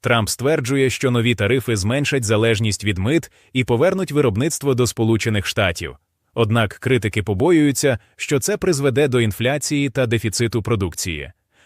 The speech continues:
Тарифи вже викликали занепокоєння серед бізнесу, і переговори з великими торговельними партнерами тривають. У статті The New York Times обговорюється нещодавнє переосмислення світової торговельної системи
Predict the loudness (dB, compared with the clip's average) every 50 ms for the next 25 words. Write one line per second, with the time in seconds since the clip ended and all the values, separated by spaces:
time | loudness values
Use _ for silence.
0 | _ _ 0 2 2 2 2 2 0 0 2 2 0 0 0 0 -2 -2 0 0
1 | 2 2 2 2 2 2 0 0 -2 -2 0 0 0 2 2 0 0 -2 -2 0
2 | 0 0 0 0 2 0 0 0 0 -4 -6 -6 -8 -8 -10 -12 _ _ _ _
3 | -4 -2 -2 0 2 2 2 2 2 2 2 2 2 2 0 0 2 2 2 2
4 | 2 0 0 -2 -2 0 0 0 0 2 2 4 4 2 2 2 2 0 0 0
5 | -2 -4 -4 -2 -2 0 0 0 0 0 0 0 0 0 0 2 0 -2 -2 -6
6 | -10 -14 -16 -20 _ _ _ _ _ _ _ _ _ _ _ -2 -2 0 2 0
7 | 0 0 0 0 0 2 2 2 2 2 2 2 0 0 -2 -2 -2 -2 0 -2
8 | -2 -4 -6 -8 _ _ _ _ -4 -2 0 2 2 2 2 2 2 4 2 2
9 | 2 0 0 0 0 0 -2 -2 0 2 2 2 2 0 -2 0 0 2 2 2
10 | 2 0 0 -2 -2 -2 -2 -2 -2 0 0 -2 -2 -2 -2 0 0 0 0 2
11 | 2 2 2 0 0 0 2 2 2 2 2 2 2 0 0 0 -2 -2 -4 0
12 | 0 0 0 2 0 -2 -4